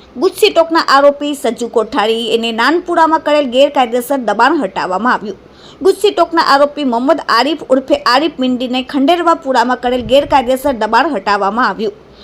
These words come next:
ગુજસી ટોકના આરોપી રાહુલ એપાર્ટમેન્ટને ઉધનામાં કરેલ ગેરકાયદેસરના ત્રણ મકાનોના દબાણ હટાવવામાં આવ્યા. ગુજસી ટોકના આરોપી મુસ્તાક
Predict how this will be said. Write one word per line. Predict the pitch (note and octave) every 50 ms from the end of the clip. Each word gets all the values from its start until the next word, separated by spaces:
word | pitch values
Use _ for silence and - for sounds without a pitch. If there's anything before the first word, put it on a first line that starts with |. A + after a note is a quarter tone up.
| - - - -
ગુજસી | G#3 G#3+ - - G3+
ટોકના | F#3+ - F#3+ F#3+ F#3+ F#3+
આરોપી | - - F#3+ E4 F4 F4+ F4+ F#4 F#4+ F#4
રાહુલ | D4+ D#4+ D#4+ E4 F4 E4+
એપાર્ટમેન્ટને | C#4+ D4 C#4+ - D4 C#4+ C#4+ C4+ C#4+ C#4 - C#4 C#4+ - -
ઉધનામાં | - B3+ B3+ C4+ E4 E4 E4 E4 D#4
કરેલ | D#4 D4 D4 C#4+ C#4+ A#3
ગેરકાયદેસરના | A#3 C#4 D#4 D#4+ - C#4 B3 A#3 A#3 B3+ B3+ B3+ C#4+ C4 B3+ B3+ B3+
ત્રણ | B3+ - D4+ D#4+ E4+ E4+ C#4+
મકાનોના | A#3+ A3 - A3+ G#3+ A#3 B3 A#3+ B3 B3+
દબાણ | A3+ F#3+ G#3 G3+ A3 A#3+ D4 E4
હટાવવામાં | C4 F#3+ - - G#3 G3+ G3+ G#3 G#3 G#3+ A3
આવ્યા. | F3+ - G3 - - - - - - - - - - - - -
ગુજસી | A3+ C4 C4 - C4 A3+
ટોકના | - A3 G#3 - G#3 -
આરોપી | - C4 D#4+ F4 F4 F4 - D#4 D4
મુસ્તાક | D4+ C#4 C#4 - - - D4+ D4+